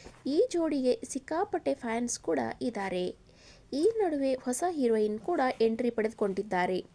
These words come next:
ಏನಾಗ್ತಿದೆ ಭೂಮಿಕಾ ಲೈಫಲ್ಲಿ ನೋಡೋಣ ಬನ್ನಿ.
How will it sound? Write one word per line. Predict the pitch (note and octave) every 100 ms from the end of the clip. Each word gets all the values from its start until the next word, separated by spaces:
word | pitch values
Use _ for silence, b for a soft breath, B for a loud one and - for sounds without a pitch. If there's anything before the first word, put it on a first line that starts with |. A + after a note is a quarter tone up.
| - - B B B B
ಏನಾಗ್ತಿದೆ | A#3 F4+ G#4 E4+ - B3+ A#3+ A#3+
ಭೂಮಿಕಾ | G3 G#3+ A3 F#3+
ಲೈಫಲ್ಲಿ | F#3+ F#3+ - C4+ D4 A#3 B3+ - -
ನೋಡೋಣ | A3+ F#3+ F#3 F#3
ಬನ್ನಿ. | C#4+ A3+ G#3 G#3